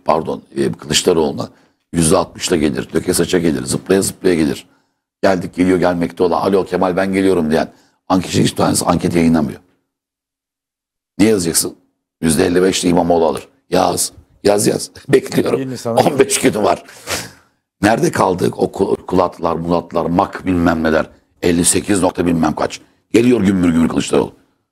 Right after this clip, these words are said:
Speaker 1: Ney? Oğlum nereden çıkarttınız bunları? Bize bir şey görünmüyor. Bak ne diyordu hatırlıyor musun şeyi? Ee, nedir o? Ee, Engin Altay'ın o lafını hatırlıyor musunuz? Ne diyordu adam? Anketçiler üzerinden konuşuyor.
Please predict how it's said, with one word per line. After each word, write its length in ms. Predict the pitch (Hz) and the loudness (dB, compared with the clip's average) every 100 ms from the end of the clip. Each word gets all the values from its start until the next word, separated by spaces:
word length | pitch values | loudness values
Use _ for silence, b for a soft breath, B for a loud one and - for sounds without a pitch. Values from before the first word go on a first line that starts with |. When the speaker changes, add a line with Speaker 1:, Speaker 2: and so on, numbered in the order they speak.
| - | 0
Speaker 1:
Ney? 240 | 104 - - _ _ _ _ - | 0 0 -6 _ _ _ _ -6
Oğlum 240 | 101 107 85 | -2 0 2
nereden 300 | 92 110 - | 0 0 -2
çıkarttınız 480 | - 87 78 71 | -2 -2 -4 -8
bunları? 240 | 69 64 - - - - - - _ _ | -8 -10 -16 -14 -2 -2 -2 -10 _ _
Bize 180 | 85 95 | 0 2
bir 80 | 87 | 2
şey 140 | 110 | 2
görünmüyor. 360 | 117 147 143 135 - - b b _ _ _ _ _ _ - | 2 4 2 0 -6 -20 b b _ _ _ _ _ _ -4
Bak 140 | 90 | -2
ne 160 | - 110 | 0 2
diyordu 200 | 107 85 | 2 2
hatırlıyor 280 | 80 - 175 | 0 2 2
musun 180 | 143 85 | 2 0
şeyi? 320 | - 80 73 - _ _ _ _ _ | 2 0 0 -6 _ _ _ _ _
Ee, 360 | 82 80 76 65 - _ _ - - - | 0 2 2 0 -6 _ _ -20 -12 -2
nedir 160 | 85 80 | 0 2
o? 120 | - | 0
Ee, 100 | - | 0
Engin 300 | 78 92 92 | 0 2 2
Altay'ın 460 | 95 87 87 85 78 - | 2 2 0 0 0 -2
o 160 | - 87 | 0 2
lafını 260 | 80 - 73 | 0 -2 0
hatırlıyor 320 | 78 151 170 | 0 2 0
musunuz? 320 | - - - | -2 -12 -4
Ne 100 | 101 | -2
diyordu 300 | 87 85 73 | 0 0 0
adam? 180 | 69 - - | -2 -4 -2
Anketçiler 500 | 82 82 85 - 95 | -2 -2 -2 0 0
üzerinden 280 | 82 82 87 | 2 0 0
konuşuyor. 400 | 69 57 - | -4 -10 -16